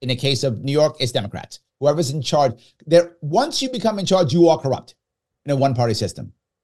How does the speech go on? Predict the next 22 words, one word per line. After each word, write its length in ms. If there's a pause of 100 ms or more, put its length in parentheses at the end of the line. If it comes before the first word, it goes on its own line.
(120)
So 120
the 80
Republicans 520
said, 280 (140)
"We 80
can't 240
have 180
Larry 440 (240)
do 160
this, 160
because 160
if 80
Larry 240
runs, 400 (340)
he 140
m-, 180
he 260
may 460
make 220
us 120
look 200
bad. 280